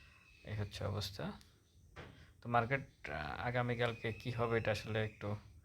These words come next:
দ্বিধাদ্বন্দ্বের ব্যাপার। তবে হ্যাঁ, ভলিউম ভালো, আহ, ম্যাকডি, হিস্টোগ্রামের বা সব কিছু অনুযায়ী বাই সিগন্যাল আছে,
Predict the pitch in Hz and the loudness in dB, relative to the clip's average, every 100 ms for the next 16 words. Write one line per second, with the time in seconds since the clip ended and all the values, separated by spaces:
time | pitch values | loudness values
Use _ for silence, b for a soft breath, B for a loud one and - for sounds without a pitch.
0 | B B - 117 110 107 110 107 107 107 | B B -8 0 2 4 2 2 2 0
1 | 104 - - B B - 117 113 104 95 | 0 -4 -8 B B 2 4 6 6 6
2 | 101 113 117 120 120 110 120 180 226 - | 6 8 8 6 4 0 0 0 -2 -12
3 | - - - - b b b b _ - | -20 -20 -20 -20 b b b b _ -8
4 | 92 95 95 95 92 92 110 104 110 110 | -2 2 4 4 2 2 2 2 0 0
5 | 107 107 - 110 107 101 104 101 - - | 0 0 -2 0 2 4 6 4 2 -6
6 | - 107 110 107 107 110 107 107 110 107 | -6 -4 0 0 0 2 2 2 0 0
7 | 107 107 - 160 | 2 0 -2 -6